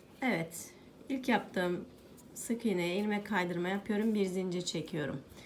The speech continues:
Şimdi arkadaşlar, şu ip, e, arkadaki ipimi iyice sıkıp düğümleyeceğim ben. Çünkü artık sepetimiz kıvrılacak bu sıradan sonra.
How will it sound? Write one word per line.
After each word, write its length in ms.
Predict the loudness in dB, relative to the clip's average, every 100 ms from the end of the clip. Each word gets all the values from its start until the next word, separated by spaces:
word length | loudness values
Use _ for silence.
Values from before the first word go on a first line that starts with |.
| -18 -12
Şimdi 260 | 0 6 8
arkadaşlar, 720 | 8 8 4 4 2 2 2
şu 420 | 0 -8 -2 -2 0
ip, 320 | -4 -4 -4
e, 200 | 0 2
arkadaki 540 | 2 0 0 0 0
ipimi 300 | -2 0 0
iyice 240 | 2 0 0
sıkıp 500 | -2 -4 0 -2 -2 -12 -20 -20 -20 -20 -20 -20 -20 -20 -6
düğümleyeceğim 680 | 0 2 4 4 4 4 2
ben. 160 | 2 0
Çünkü 360 | 2 0 2
artık 420 | 2 2 2 -2 -2 -12 -16 -18 -20 -20 -16 -16 -16 -18 -20 -6
sepetimiz 720 | -2 2 2 2 2 0 -2
kıvrılacak 760 | -2 2 4 6 4 6 4 4
bu 80 | 0
sıradan 460 | 2 4 4 2
sonra. 460 | 0 0 4 4 4